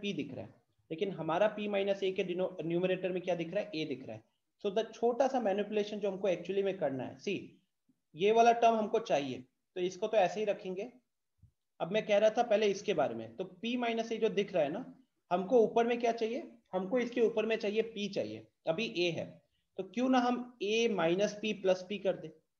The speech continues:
हम A minus P plus P कर दे, छोटा सा मैनिपुलेशन है। Similarly यहाँ पे भी हमको ऊपर R चाहिए, तो हम क्यों ना C minus R plus R कर दे, ठीक है?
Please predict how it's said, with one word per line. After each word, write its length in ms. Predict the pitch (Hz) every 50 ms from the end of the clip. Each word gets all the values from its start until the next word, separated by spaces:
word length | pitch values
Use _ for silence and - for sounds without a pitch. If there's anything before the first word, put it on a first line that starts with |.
| _ _ _ _ _ _ _ _ _ _ _ _ _ _ _ _ _ -
हम 400 | 170 185 220 262 254 - - - -
A 120 | 170 180 196 202 202 196 170
minus 320 | 160 170 185 190 190 190
P 80 | 208 196 196 196
plus 180 | 202 202 202 -
P 100 | 220 208
कर 140 | 190 185 165
दे, 140 | 151 165 160 156 - -
छोटा 240 | 226 226 226 240 240
सा 100 | 240 226
मैनिपुलेशन 600 | 208 202 196 208 196 202 196 185 175 185 170 160
है। 100 | 156 165 - - _ _ _ _ _ _ _ _ _ _ _ _
Similarly 400 | - 220 226 233 233 233 240 233 190
यहाँ 180 | 185 180 202 202 -
पे 120 | 226 220 220
भी 180 | 196 214 226 247 294 262 - -
हमको 260 | 185 185 180 - 233 233 220
ऊपर 280 | - - 233 220 - - 165
R 120 | 170 180 175 -
चाहिए, 340 | 151 117 110 104 101 - - - _ _ _ _ _ _ 196
तो 40 |
हम 160 | 190 214 220 208 -
क्यों 160 | - 226 233
ना 180 | 233 226 196 196 214 233 - - - _ _ _ _ _ _ _ _ _ _ _ _ _ _ _ _ _ _ _ _ _
C 300 | - - - - 214 214 226 233 240 247 240 247 - - 175 175
minus 360 | 175 180 190 208 202 202 - - 165 175
R 100 | 185 180 180 180
plus 240 | 175 180 180 - - - 160
R 120 | 165 165 160 -
कर 120 | 160 139 -
दे, 80 | 143 135 135 - - - _ _ _ _ _ _ _ _ _ -
ठीक 160 | 190 190 190
है? 100 | 247 -